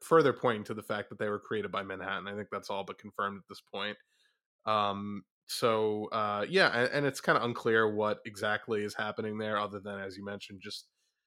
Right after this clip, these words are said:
maybe he knows he's being rescued, or he has to run the clock out, and he's just basically waiting for his seven years to be, whatever it is, to be up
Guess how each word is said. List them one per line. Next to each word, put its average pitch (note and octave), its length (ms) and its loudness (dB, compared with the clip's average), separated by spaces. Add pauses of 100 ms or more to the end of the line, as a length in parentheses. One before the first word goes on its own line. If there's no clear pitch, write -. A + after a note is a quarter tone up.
(160)
maybe C3+ 220 4
he B2+ 120 2
knows A#2+ 300 6
he's A2+ 140 -2
being A2 220 -6
rescued, E3 500 4
or A2 400 6
he A#2+ 180 -4
has G#2 180 0
to A2 80 -6
run A2 160 2
the G#2 80 -4
clock A2+ 360 4
out, G#2+ 180 4
and G#2 80 -4
he's G#2 140 -8
just - 180 -8
basically G#2+ 380 -4
waiting G2+ 360 -4
for G#2 160 -8
his G#2 420 -10 (420)
seven A2+ 300 2
years G#2 300 0
to G#2+ 100 -10
be, G#2 100 -6
whatever A2+ 400 6
it G#2 40 0
is, G2+ 220 -2
to - 100 -14
be G#2 180 -2
up G2 220 -2